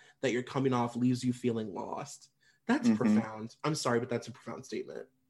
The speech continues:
Speaker 2: I also like the way that she says nowhere. She does a little, um, oh gosh, I'm so terrible at knowing actual technical musical terms, but she goes, "No."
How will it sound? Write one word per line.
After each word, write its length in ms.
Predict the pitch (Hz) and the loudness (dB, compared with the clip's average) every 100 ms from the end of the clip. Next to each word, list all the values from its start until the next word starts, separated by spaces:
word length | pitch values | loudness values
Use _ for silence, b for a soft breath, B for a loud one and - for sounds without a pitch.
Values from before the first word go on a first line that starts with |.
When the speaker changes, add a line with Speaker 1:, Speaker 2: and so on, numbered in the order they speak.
| _ _ - | _ _ 6
Speaker 2:
I 60 | 127 | 8
also 280 | 135 185 | 8 8
like 220 | 147 117 117 | 8 8 8
the 100 | 113 | 8
way 100 | 110 | 8
that 140 | 110 | 4
she 160 | - 110 | 2 0
says 260 | 107 101 104 | 2 2 4
nowhere. 520 | 98 98 101 104 110 | 4 6 8 8 6
She 200 | - 110 | 2 2
does 240 | 104 101 | 4 4
a 60 | 101 | 4
little, 340 | 98 95 95 - | 2 4 2 0
um, 380 | 95 92 90 - | 0 0 -4 -2
oh 140 | 110 104 | -2 -2
gosh, 280 | - 107 110 | 0 0 -2
I'm 80 | 104 | -2
so 120 | 117 | -2
terrible 440 | - 107 98 - | 0 0 0 -2
at 60 | 95 | -4
knowing 200 | - - | -10 -6
actual 260 | - - - | -6 -6 -8
technical 320 | - - - | -8 -10 -10
musical 280 | - - - | -10 -10 -8
terms, 220 | - - - | -6 -6 -4
but 100 | 104 | -4
she 80 | |
goes, 200 | 98 95 - B B B | 0 -2 -4 B B B
"No." 1300 | 139 175 208 220 220 202 202 202 202 208 226 240 202 | 4 8 10 10 10 10 8 8 6 4 2 2 0